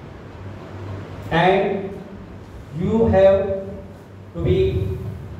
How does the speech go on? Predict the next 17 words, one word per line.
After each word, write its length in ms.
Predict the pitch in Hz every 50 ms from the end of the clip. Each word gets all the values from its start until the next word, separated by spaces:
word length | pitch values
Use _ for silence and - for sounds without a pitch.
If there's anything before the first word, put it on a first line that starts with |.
| - - - - - - - - - - - - - -
as 360 | 156 160 160 160 160 165 160
I 80 | 160 170
said, 480 | 175 185 190 - - - - - - - - - - - - - - - - - - - - - - -
work 280 | 147 160 160 165 165 -
hard, 260 | - 151 147 135 131 143
you 140 | 143 143
have 100 | 147 147
to 60 | 156 147
work 240 | 143 147 151 151
hard. 360 | - - - - - - - - - - - - - -
There 100 | - 147
is 100 | 147 156
no 160 | 165 185 180 180
substitute 680 | - - - - - - 175 175 180 185 185 - - -
for 340 | - 147 143 139 143 - - - - - - - - -
hard 140 | - - 123
work. 260 | 120 120 123 127 120